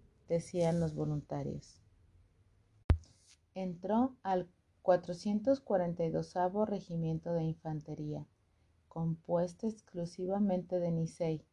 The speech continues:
Ichimei le mandó a Alma un dibujo de su hermano cuadrado ante la bandera con un par de líneas que no fueron censuradas,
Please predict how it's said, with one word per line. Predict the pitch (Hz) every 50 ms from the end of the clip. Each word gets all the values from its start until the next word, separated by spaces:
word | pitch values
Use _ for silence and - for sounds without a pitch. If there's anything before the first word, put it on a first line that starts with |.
| _ _ _ _ _ _ _ _ _ _ _ _ _ _ _ _ _ _
Ichimei | 208 220 214 214 - 240 233 233 240 247 262 285 285 - _ _
le | 190 185 185
mandó | 185 180 175 170 170 180 185
a | 190 196
Alma | 202 202 208 208 208 208
un | 208 202
dibujo | 208 208 196 196 196 196 - 214 202
de | 190 180
su | 180 - -
hermano | 160 160 165 160 165 175 190 214 220 -
cuadrado | - - 170 165 160 165 165 165 180 185
ante | 190 185 - 180
la | 170 160
bandera | 151 151 147 151 151 165 175 190 202 208 208
con | - 185 175
un | 175 180 180
par | - 196 196 196
de | 196 190
líneas | 185 185 185 196 202 208 214 208 -
que | - 180
no | 180 170 170
fueron | - - 175 170 170 175 170
censuradas, | 175 170 165 160 - - 156 147 147 143 139 139 139 - -